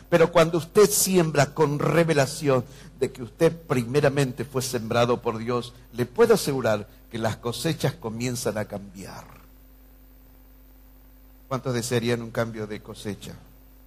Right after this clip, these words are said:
Además, creo también que cuando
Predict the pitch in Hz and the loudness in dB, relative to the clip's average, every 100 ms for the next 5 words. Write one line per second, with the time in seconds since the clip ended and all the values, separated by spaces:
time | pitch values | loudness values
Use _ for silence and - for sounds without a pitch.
0 | - - - - - - - - - - | -20 -20 -20 -20 -20 -20 -20 -20 -20 -20
1 | - - - - - - - - - - | -20 -20 -20 -20 -20 -20 -20 -20 -20 -20
2 | - - - - - - - - - - | -20 -20 -20 -20 -20 -20 -20 -20 -20 -20
3 | - - - 113 123 156 151 160 160 147 | -20 -10 -4 -2 0 0 0 0 0 2
4 | 139 135 147 147 147 135 127 120 120 117 | 0 0 -2 -2 -4 -6 -2 -2 -2 -4
5 | 110 104 | -4 -6